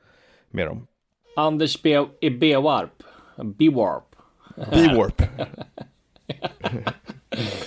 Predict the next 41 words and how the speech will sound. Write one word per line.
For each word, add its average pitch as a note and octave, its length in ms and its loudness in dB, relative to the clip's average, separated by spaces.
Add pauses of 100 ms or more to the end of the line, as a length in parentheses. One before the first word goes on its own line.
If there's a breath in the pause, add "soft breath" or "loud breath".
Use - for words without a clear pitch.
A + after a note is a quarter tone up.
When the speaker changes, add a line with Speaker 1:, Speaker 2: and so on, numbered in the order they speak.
(120)
Speaker 2:
Hur A3 180 4
ser, G3+ 180 4
eh, F3 420 0
era E3+ 160 2
matchställ F3 540 2
ut? A#2 180 0
Chinos, F#3+ 520 0
jeans F3 340 0
eller C#3+ 160 0
någon C#3+ 280 2
annan C#3+ 300 0
byxa C3+ 400 -2
när B2 160 -2
man A#2+ 120 -4
ska B2+ 100 -6
gå A#2+ 140 -2
på B2 100 -6
match B2+ 320 -2
och A2+ 100 -8
ska B2 140 -8
sitta B2 360 -4
ner A2+ 200 -2
nittio G#2+ 320 -6
minuter? A2 460 -6 (380 loud breath)
Det A#2+ 60 -6
beror D#3 200 4
på D#3 80 0
om C3+ 100 0
det B2 80 4
är B2 40 2
vinter C#3+ 340 -2
eller G#2+ 120 -2
sommar. A2 400 0
I G#2+ 40 -2
sommar C3+ 420 0
är B2 180 2
det A#2 60 -4
nog, G#2 320 -2 (400 soft breath)
eh, G#2+ 160 0
jeans. G2+ 600 -6 (300 soft breath)
Eh, G2+ 300 0